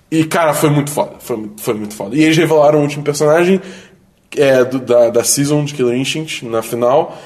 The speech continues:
eu fiquei um pouco decepcionado, porque eu desde, sei lá, muito tempo tava falando, "Ah, vai ser o Idol, vai ser o Idol, vai ser o Idol." Eu não quero que seja o Idol, porque é muito previsível,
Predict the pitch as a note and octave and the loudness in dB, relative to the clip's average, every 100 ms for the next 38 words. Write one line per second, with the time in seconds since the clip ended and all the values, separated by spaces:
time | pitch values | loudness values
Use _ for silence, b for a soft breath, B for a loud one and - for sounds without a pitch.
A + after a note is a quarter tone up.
0 | B B - - - B3 A3 G#3 F3+ G#3 | B B -2 -2 -4 -4 -4 -4 -4 -4
1 | - B3+ D#4 D#4 - - G3 E3+ E3+ F3 | 0 2 4 2 -2 0 0 4 4 4
2 | D#3+ E3 C#3+ C3+ D#3 B2+ A#2 A#2+ D3 D3 | 0 -4 -6 -2 2 4 4 2 -4 0
3 | D3 C#3+ C#3+ C#3 C#3+ C3+ C#3+ B2 A#2 C3 | -2 2 2 2 0 0 0 0 0 0
4 | C3+ A#2 G2 G2 G#2 A2+ A#2 A#2 C3+ B2+ | -2 0 0 -2 -4 2 2 4 2 2
5 | A#2 A2 G#2+ A2+ C3+ C3+ C3 G#3+ G#3 E3 | 0 -2 -2 0 0 0 2 0 2 4
6 | C#3+ C3+ D3+ D3+ C#3 C#3 C#3+ B2 D3+ E3+ | 4 4 0 0 -2 0 -2 -2 -4 2
7 | F#3+ | 2